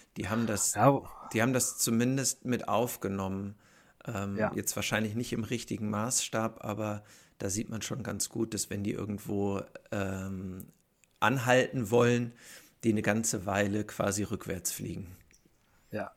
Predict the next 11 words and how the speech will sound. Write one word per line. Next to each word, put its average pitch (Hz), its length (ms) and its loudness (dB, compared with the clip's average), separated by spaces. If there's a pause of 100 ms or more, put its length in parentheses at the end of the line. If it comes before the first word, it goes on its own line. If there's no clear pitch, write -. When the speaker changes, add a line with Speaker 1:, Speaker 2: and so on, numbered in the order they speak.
(160)
Speaker 2:
definitiv. 123 520 0
Also 98 160 -8
das - 380 -6
Expanse 117 380 -2
ist - 80 0
schön. 104 260 -6 (1080)
Ähm, 107 320 -8
was 110 160 4
ich 143 120 4
bei 131 140 6
Expanse - 1160 2